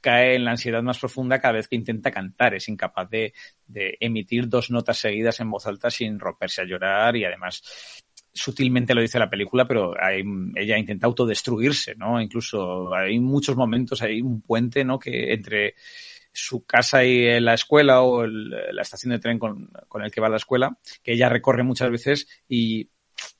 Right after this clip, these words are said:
yo creo que Hosoda muestra momentos en el que es, la propia Suzu intenta acabar con su vida,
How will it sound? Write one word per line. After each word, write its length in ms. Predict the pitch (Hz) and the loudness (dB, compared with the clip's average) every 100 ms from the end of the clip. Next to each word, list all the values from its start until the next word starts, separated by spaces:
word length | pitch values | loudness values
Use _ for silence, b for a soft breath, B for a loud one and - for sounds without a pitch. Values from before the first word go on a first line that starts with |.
| _ | _
yo 220 | 127 131 | -4 -2
creo 160 | 117 131 | 0 2
que 80 | 131 | 2
Hosoda 420 | 131 - 131 123 | 2 2 6 6
muestra 400 | 123 123 - 127 | 6 2 2 2
momentos 580 | 131 120 117 113 - - | 2 2 0 -2 -6 -8
en 60 | |
el 120 | 117 107 | -8 -6
que 360 | 98 107 - - | -6 -4 -6 -6
es, 320 | 95 110 - | -8 -8 -4
la 160 | 107 | -4
propia 240 | 107 98 104 | -2 -2 -4
Suzu 260 | 110 - | -4 -2
intenta 300 | 120 101 92 | -2 -2 -6
acabar 240 | - 110 98 | -4 -4 -4
con 100 | 113 | -6
su 160 | - | -6
vida, 240 | - 95 | -8 -8